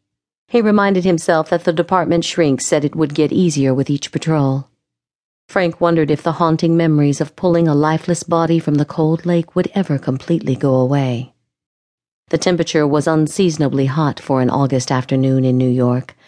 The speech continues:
and all Frank wanted was a cold beer and a warm, feminine body.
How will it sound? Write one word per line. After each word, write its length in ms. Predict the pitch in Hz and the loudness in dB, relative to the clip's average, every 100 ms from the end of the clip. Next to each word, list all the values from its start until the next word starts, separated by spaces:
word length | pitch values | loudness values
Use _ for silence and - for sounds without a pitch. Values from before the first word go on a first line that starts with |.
| - - - | -14 -8 -2
and 120 | 143 | 0
all 200 | 147 165 | 2 0
Frank 340 | - 170 165 | -2 -4 0
wanted 400 | 160 160 143 135 | 0 0 0 -2
was 180 | 139 139 | -2 -2
a 60 | 135 | -2
cold 400 | - 147 160 160 | 0 0 0 -2
beer 400 | 156 165 180 - | 0 0 -2 -6
and 160 | - 127 | -2 0
a 60 | 123 | 2
warm, 500 | 131 139 143 156 160 | 2 2 0 -2 -4
feminine 540 | - 135 135 139 139 | -2 0 2 0 0
body. 500 | 131 117 95 78 | -2 -2 -6 -10